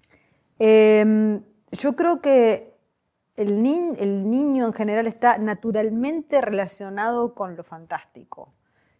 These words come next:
No se asusta tanto. O sea, no, creo que lo que le tenemos más miedo a esas cosas somos los adultos, no los chicos. Los chicos viven en, en, en un mundo donde, donde lo mágico, donde la, donde las posibilidades son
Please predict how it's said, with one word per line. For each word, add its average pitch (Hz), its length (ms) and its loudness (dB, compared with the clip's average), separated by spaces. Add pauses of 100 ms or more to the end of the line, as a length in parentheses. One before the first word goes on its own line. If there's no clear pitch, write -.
No 254 160 -2
se 403 160 -4
asusta 254 640 -4
tanto. 143 580 -16 (720)
O 202 120 -8
sea, 214 180 0
no, 277 680 -2 (460)
creo 311 240 0
que 339 100 0
lo 277 160 2
que 233 80 0
le 202 160 0
tenemos 226 380 0
más 233 220 2
miedo 247 240 0
a - 20 2
esas 254 220 -4
cosas 277 280 -2
somos 233 260 -4
los 190 200 -6
adultos, 196 500 -6
no 233 160 -6
los 294 240 -6
chicos. 143 720 -20 (580)
Los 196 140 -4
chicos 294 260 -2
viven 262 300 0
en, 220 160 -2
en, 196 180 -6
en 208 220 -4
un 214 160 -2
mundo 254 300 -2
donde, 202 340 -6
donde 190 340 -12
lo 180 120 -10
mágico, 226 760 -4
donde 180 300 -6
la, 175 260 -6
donde 190 320 -10
las 180 140 -10
posibilidades 190 920 -4
son 175 540 -12